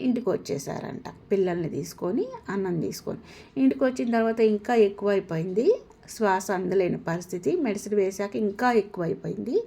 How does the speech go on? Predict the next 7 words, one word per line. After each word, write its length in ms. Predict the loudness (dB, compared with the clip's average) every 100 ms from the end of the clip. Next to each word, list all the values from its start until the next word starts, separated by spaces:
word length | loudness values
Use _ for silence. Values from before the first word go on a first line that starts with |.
| -4 -20 -14 -4
ఇంకా 120 | 2 4 6
అంబులెన్స్కి 580 | 4 2 0 -2 4 8 8 6 2 -2
కాల్ 240 | 0 0 0
చేసేసి 440 | -2 -6 -2 -2 2
పిలిపించేసి 760 | 0 0 -2 -2 -4 -2 -2 -2 -4 _ -2
అంబులెన్స్లో 500 | 2 2 2 0 -2 -4 -8 -20 -20 -2
తీసుకొచ్చాడో, 800 | 0 2 2 0 0 0 2 2